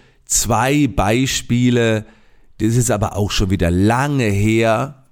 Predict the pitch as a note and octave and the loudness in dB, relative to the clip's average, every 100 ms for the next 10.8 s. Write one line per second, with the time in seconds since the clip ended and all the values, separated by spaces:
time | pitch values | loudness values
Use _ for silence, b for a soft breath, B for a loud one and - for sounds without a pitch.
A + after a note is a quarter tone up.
0 | - G#2 A#2 A#2 - G#2+ A#2 A#2 C#3+ b | -4 -2 0 -2 0 0 0 -4 -4 b
1 | b b b b A2 A#2 A2+ G2+ - G#2 | b b b b 0 0 0 -4 -2 0
2 | G2+ F#2+ E2 b b b b b - B2 | 0 0 -4 b b b b b -2 -2
3 | B2+ B2 A#2+ A2 - A2 A#2+ - - - | 0 0 0 0 0 0 0 -2 -2 0
4 | A2 A#2 A#2+ - - - G3 E3+ C3+ C#3 | 0 0 -2 -8 -14 -2 0 0 0 0
5 | C3 C3+ F#3 F#3 D3 D3+ C#3 C3+ B2+ D3+ | 2 2 2 0 0 0 0 0 -2 0
6 | C3+ C3 B2 A#2+ A2+ G#2+ F#2 - - - | 0 0 0 0 0 0 -4 -14 -20 -20
7 | - - - - A#2 A#2 A#2 D#3 F3 D3 | -20 -20 -16 -4 0 2 2 4 4 2
8 | A#2 C3 E3+ F3 D3+ A#2+ G#2 B2+ D3+ C3 | 0 2 0 2 0 0 0 2 2 0
9 | A2+ G#2 C3+ D3+ B2 A2+ G#2+ B2 C3 B2+ | 0 0 2 0 0 0 2 0 0 -2
10 | G#2+ G2 - B2+ A#2 C3 A2+ | 0 -2 0 -2 0 0 -2